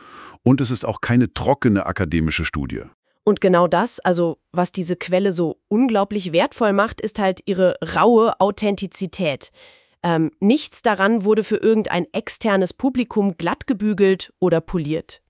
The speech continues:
Speaker 1: Richtig. Wir haben hier tatsächlich ein originales, ganz privates Segellogbuch vorliegen. Das dokumentiert ein sogenanntes Kurzskippertraining auf der Segelyacht Kalami Star. Das ist, äh,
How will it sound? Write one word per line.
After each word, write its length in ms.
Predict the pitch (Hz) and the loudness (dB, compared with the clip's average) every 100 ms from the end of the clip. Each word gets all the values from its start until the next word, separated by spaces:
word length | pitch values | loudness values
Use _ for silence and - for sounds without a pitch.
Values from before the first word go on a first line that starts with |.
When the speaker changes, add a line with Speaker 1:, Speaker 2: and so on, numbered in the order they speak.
| _ _ 131 | _ _ 0
Speaker 1:
Richtig. 440 | 160 76 - - _ | 0 0 -4 -12 _
Wir 180 | - 71 | -6 -4
haben 160 | 87 127 | 2 2
hier 220 | 123 117 | 4 2
tatsächlich 600 | 85 78 95 135 139 - | -2 -2 -2 -2 -4 -4
ein 140 | 82 - | -6 -2
originales, 840 | 92 123 117 104 98 113 123 - - | 0 2 2 2 2 0 -2 -6 -6
ganz 240 | 90 160 - | 0 0 0
privates 480 | 92 76 82 78 | -2 -2 -2 -4
Segellogbuch 640 | - 82 78 78 - 85 78 | -2 -2 0 -2 -4 -8 -8
vorliegen. 540 | - 85 90 101 147 - _ - _ _ | -2 0 2 2 0 -2 _ -20 _ _
Das 200 | 80 - | -6 -4
dokumentiert 760 | 90 92 113 - 98 107 - - | -2 2 2 0 2 2 2 -2
ein 140 | 76 | 0
sogenanntes 500 | 80 101 95 78 - | 2 2 2 0 -6
Kurzskippertraining 1040 | - 135 - 127 117 - 101 101 98 95 - | -4 -4 -2 -2 -2 -2 0 4 4 2 -2
auf 240 | - 87 - | -4 -2 -2
der 160 | 80 | -2
Segelyacht 720 | 64 82 82 80 85 - - _ _ | -2 -2 0 0 0 -4 -14 _ _
Kalami 420 | - 80 73 78 | -2 0 2 0
Star. 440 | - - 67 101 151 _ - - - - | -2 -4 0 0 -2 _ -20 -20 -20 -10
Das 200 | 67 71 | -6 -4
ist, 360 | 82 - - | -4 -4 -6
äh, 300 | 78 76 71 | -4 -2 -2